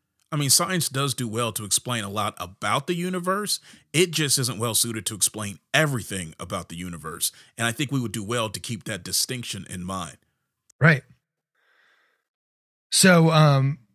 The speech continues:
Speaker 2: John Dewey's progressive educational model is designed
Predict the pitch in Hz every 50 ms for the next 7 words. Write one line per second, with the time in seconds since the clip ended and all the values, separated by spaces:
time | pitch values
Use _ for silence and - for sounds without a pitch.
0 | _ _ _ _ _ - 139 143 196 208 208 170 196 196 185 143 - - 160 135
1 | 160 160 147 - 165 139 135 - 151 143 135 135 - 151 156 143 - 151 139 135
2 | 127 123 123 120 120 123 - _ _ _ _ - 160 160 147 139 160 147 139 147
3 | 147 143 143 143 139 131 131 127 127 123